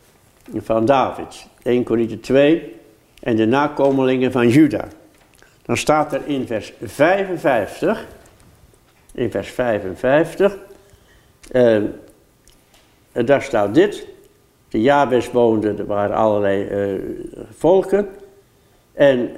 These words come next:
daar woonden ook de Sukkatieten, weet ik veel wat. Maar dan zegt de Bijbel verklarend, dat waren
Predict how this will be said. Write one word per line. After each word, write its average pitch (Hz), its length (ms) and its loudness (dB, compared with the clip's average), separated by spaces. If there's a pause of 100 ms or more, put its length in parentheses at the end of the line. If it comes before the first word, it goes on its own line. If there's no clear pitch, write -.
(120)
daar 120 220 2
woonden 127 440 2
ook 143 280 2
de 117 200 0
Sukkatieten, 185 1300 0
weet 101 240 -8
ik 135 140 -6
veel 110 100 -6
wat. 143 320 -2
Maar 143 120 2
dan 135 80 0
zegt 127 180 -2
de 123 60 0
Bijbel 117 380 2
verklarend, 196 720 0 (460)
dat 208 240 0
waren 135 520 0